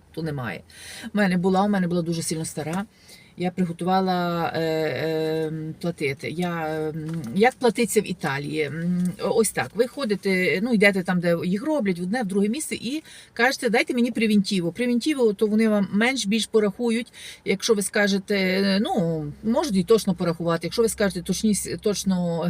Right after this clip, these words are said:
довжину, яку вам потрібно, е, вашого балкону, і висоту так само.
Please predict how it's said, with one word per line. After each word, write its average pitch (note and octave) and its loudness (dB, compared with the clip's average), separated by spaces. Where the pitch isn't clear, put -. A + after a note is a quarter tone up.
довжину, A3 4
яку A3+ 4
вам G3 6
потрібно, B3+ 0
е, F#3 0
вашого G3 2
балкону, F#3+ 2
і A#3+ -4
висоту G#3 0
так G3+ -2
само. B2+ -2